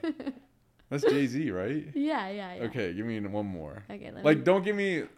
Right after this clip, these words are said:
Speaker 2: give me, like, a, an actor, actress kinda
Speaker 1: Okay,
Speaker 2: thing.
Speaker 1: let me think, 'cause I feel like these celebrities are always
Speaker 2: 'Cause, like,
Speaker 1: just
Speaker 2: Jay, like, I, you know I like rap, so, like
Speaker 1: Yeah,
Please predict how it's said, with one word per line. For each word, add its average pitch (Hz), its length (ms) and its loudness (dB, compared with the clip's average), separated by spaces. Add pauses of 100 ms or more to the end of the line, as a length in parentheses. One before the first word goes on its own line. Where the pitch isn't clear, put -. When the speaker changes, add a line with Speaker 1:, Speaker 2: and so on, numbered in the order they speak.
(300)
Speaker 2:
give 143 140 -2
me, 170 100 -4
like, 143 220 0
a, 101 260 0
an 98 180 -6
actor, 98 440 -4
actress 80 720 -8
kinda 233 180 -4
Speaker 1:
Okay, 202 140 -6
Speaker 2:
thing. - 80 -10
Speaker 1:
let 226 120 -4
me 247 140 -4
think, 190 360 -10
'cause 208 180 -12
I 208 120 -4
feel 247 220 -6
like 226 340 -4 (640)
these 214 220 -10
celebrities 202 640 -6
are 190 60 -6
always 190 200 -4
Speaker 2:
'Cause, 170 100 2
like, 170 160 8
Speaker 1:
just 120 120 -6
Speaker 2:
Jay, 156 340 6
like, 123 160 2
I, 127 280 2
you 120 140 -2
know 131 140 0
I 117 60 2
like 98 240 0
rap, 90 360 -2
so, 87 200 -8
like 78 260 -6
Speaker 1:
Yeah, 226 280 -2